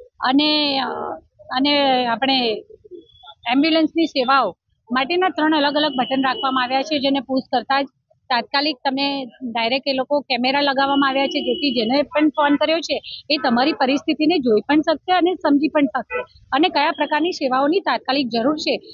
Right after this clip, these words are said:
એ, એ માધ્યમે એ લોકો પૂરી પણ પાડી શકશે. સાથે એક ફર્સ્ટ એડ કિટનું box પણ બનાવવામાં આવ્યું છે, જેમાં local first એડ કિટની બધી જ સામગ્રી ઉપલબ્ધ છે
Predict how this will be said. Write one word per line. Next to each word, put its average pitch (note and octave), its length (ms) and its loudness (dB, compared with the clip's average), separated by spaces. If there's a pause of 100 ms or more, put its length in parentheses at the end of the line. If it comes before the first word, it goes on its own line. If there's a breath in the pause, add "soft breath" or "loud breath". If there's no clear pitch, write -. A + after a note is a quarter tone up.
(160 loud breath)
એ, D#4+ 220 0 (300)
એ C4+ 80 0
માધ્યમે D4 440 2
એ - 20 0
લોકો D4 200 -4
પૂરી B3 240 -6
પણ B3+ 180 -6
પાડી G#3+ 260 -6
શકશે. - 320 -14
સાથે B3 320 -2
એક D4 60 -6 (100)
ફર્સ્ટ C4+ 460 -2 (320 soft breath)
એડ C4 180 2
કિટનું C4+ 440 0
box A#3 320 -2
પણ C#4+ 120 4
બનાવવામાં C#4+ 480 4
આવ્યું D4 220 -2
છે, E4 120 -6
જેમાં C4 260 0
local B3+ 280 -2
first C4 320 -4
એડ C4 100 0
કિટની B3+ 340 0
બધી A#3+ 260 0
જ - 40 0
સામગ્રી C#4 340 0
ઉપલબ્ધ C#4 360 -2
છે E4 220 -6